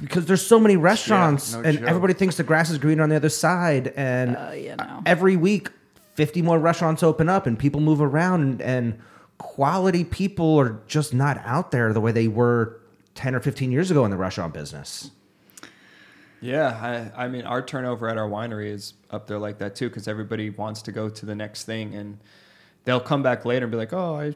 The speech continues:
Speaker 2: should have stayed." I'm like, "Well, yeah, it's a lot easier than a restaurant." But even when I was over at R and R, it's, we had thirty, forty servers, and we'd go through twenty a month at that point.
Speaker 1: I mean
Speaker 2: just 'cause they just don't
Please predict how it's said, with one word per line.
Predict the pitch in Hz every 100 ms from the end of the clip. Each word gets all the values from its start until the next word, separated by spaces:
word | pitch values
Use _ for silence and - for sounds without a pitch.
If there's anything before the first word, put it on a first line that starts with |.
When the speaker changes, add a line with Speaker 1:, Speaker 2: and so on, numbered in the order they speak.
| -
Speaker 2:
should | - 139
have |
stayed." | - 160 127
I'm | 98
like, | 104 104
"Well, | 151 139
yeah, | 127 165
it's | 104
a |
lot | 131 131
easier | 123 160 110 110
than | 110
a |
restaurant." | 107 123 135 110 107 -
But | 113
even | 120 135 139 139 131 - _ _
when | - 113
I |
was | 123 123
over | 123
at | 123 120
R | 123
and | 123
R, | 123 104 92
it's, | 110 110 - - _ _ _ -
we | 107
had | 107 - _
thirty, | 113 107 117
forty | 110 - 113 113
servers, | 107 - 107 113 117 123 -
and | 113 107 104
we'd | 107 104
go | 107 107
through | 110 107
twenty | 107 - 110 113 117 120
a | 104
month | 104 101 107 123 _ _ _ _ -
at | 104
that | 113 110
point. | 120 120 123 _ _ _ _
Speaker 1:
I | -
mean | 139
Speaker 2:
just | 131
'cause | 127
they | 123 120
just | 127 -
don't | 117 123 117